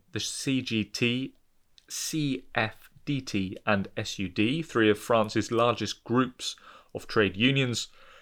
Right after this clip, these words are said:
have proposed that Amazon France's management gradually resume its activities after the U S logistics giant closed its French centres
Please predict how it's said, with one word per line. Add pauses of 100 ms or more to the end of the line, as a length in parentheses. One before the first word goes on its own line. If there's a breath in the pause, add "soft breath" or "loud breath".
(140 soft breath)
have
proposed
that
Amazon
France's
management
gradually
resume
its
activities (380 soft breath)
after
the
U
S
logistics
giant
closed
its
French
centres